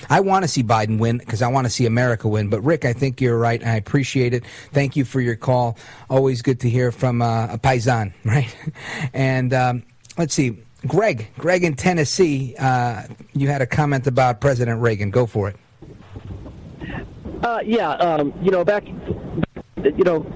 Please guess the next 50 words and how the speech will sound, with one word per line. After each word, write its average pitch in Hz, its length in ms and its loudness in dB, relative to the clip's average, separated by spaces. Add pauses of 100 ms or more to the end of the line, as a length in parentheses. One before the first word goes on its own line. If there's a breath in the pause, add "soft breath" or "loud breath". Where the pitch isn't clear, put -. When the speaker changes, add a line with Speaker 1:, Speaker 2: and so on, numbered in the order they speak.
(260)
Speaker 2:
to, 214 80 4
to - 540 -2
solve 339 260 2
all 240 160 4
these - 220 2
problems, 160 340 2
to 131 60 -10
get 139 140 2
rid 143 140 4
of 135 80 2
this 123 140 2 (160)
communist 147 480 2
party 147 260 4
that 131 120 4
we 131 100 4
have 131 220 2
running 135 220 4
this 123 180 0
country, 135 560 0 (320 loud breath)
is 170 120 6
you 170 80 4
go 190 140 4
back 202 240 2
in 175 100 2
history. 131 540 -2 (420 loud breath)
And 160 320 2
back 254 220 2
in 240 240 -2
seventy-nine, 175 640 2
June 180 220 2
of 151 60 0
nineteen 160 440 0
seventy-nine, 143 1200 0
um, 156 400 2
it 170 100 2
was 156 200 2
when 165 200 2
Poland 214 520 2
was 156 180 2
at 151 160 2
its - 220 -2
weakest. 151 500 0
The 131 60 2
people 196 420 2
were, 139 320 2
were 131 300 0
crushed, 147 640 0
their 131 160 4
morals, 147 580 2
their, 135 160 2